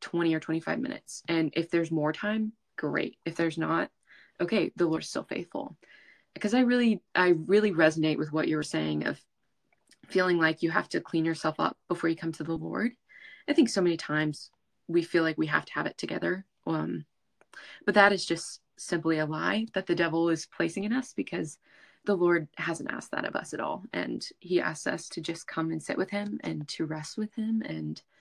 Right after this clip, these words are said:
you don't have to be pretty or have makeup on or have your camera going for that. And I really think that it holds a lot of us back when we think that we have to come before the Lord beautiful. Um, so I think if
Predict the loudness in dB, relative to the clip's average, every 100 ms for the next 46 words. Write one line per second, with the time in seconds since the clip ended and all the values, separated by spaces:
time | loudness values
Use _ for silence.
0 | -20 -20 -20 -20 -20 _ _ _ _ -2
1 | 0 0 -4 -4 -4 -6 -8 _ -6 -4
2 | -6 -14 _ -2 -2 -2 -6 -4 -4 -4
3 | -6 -8 -4 -4 -4 -4 -6 -6 -6 -4
4 | -4 -6 -8 -8 -6 -6 -8 -6 -4 -2
5 | -4 -8 -16 _ -2 2 2 2 -2 -4
6 | -8 -6 -6 -6 -10 _ _ _ _ _
7 | -2 4 4 4 0 -2 -6 -6 -6 -6
8 | -6 -6 -6 -6 -6 -8 -6 -8 -10 _
9 | _ -4 -4 -6 -6 -6 -4 -4 -8 _
10 | _ _ _ _ -6 -4 -4 -2 -4 -4
11 | -6 -6 -8 _ _ -8 -6 -4 -2 -4
12 | -4 _ -8 -6 -8 -8 -10 -10 -8 -6
13 | -6 -4 -6